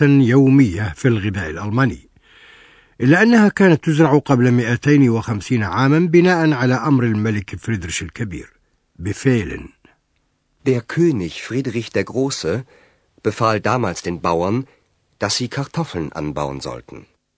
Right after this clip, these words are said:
Speaker 1: ولم يكن ذلك بالأمر السهل لسببين، أولهما أن الناس كانوا يجهلون البطاطس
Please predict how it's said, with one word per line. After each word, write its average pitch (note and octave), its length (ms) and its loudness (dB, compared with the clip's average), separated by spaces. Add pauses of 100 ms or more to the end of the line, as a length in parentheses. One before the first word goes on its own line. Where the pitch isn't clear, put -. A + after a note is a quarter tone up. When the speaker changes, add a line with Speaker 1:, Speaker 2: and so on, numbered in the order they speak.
(1120)
Speaker 1:
ولم C3 380 4
يكن F3+ 380 4
ذلك D#3 380 4
بالأمر B2+ 440 2
السهل B2+ 580 0
لسببين، A2 680 0 (360)
أولهما D#3+ 720 4
أن C#3 120 6
الناس C3+ 380 2
كانوا C3 480 2
يجهلون A#2 500 0
البطاطس F#2+ 760 -8